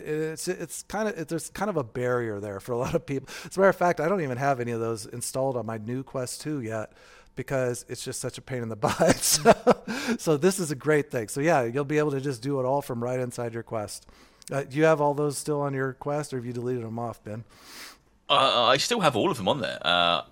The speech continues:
Speaker 2: I think Half-Life's still there, or Lambda. Um, Doom three, I don't think I would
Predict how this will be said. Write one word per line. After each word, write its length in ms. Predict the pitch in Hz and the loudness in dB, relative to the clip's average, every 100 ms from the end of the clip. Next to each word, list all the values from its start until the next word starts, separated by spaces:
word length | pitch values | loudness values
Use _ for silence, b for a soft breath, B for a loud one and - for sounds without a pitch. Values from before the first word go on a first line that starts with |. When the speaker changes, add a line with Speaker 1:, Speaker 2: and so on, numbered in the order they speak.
| - | -6
Speaker 2:
I 60 | |
think 140 | 135 143 | -4 2
Half-Life's 420 | 123 123 107 107 | 4 4 2 0
still 180 | - 98 | 2 2
there, 140 | 101 | 4
or 80 | 101 | 4
Lambda. 500 | 87 87 92 92 90 - B B _ | 4 2 2 2 2 0 B B _
Um, 560 | - 87 87 85 85 90 - _ _ - | -6 -4 -4 -6 -8 -10 -16 _ _ -4
Doom 220 | 123 143 | 0 0
three, 400 | 120 - 131 147 | -2 -4 0 0
I 80 | - | -2
don't 220 | 120 113 | -6 -6
think 160 | 120 117 | -4 -4
I 60 | |
would 120 | 107 | -4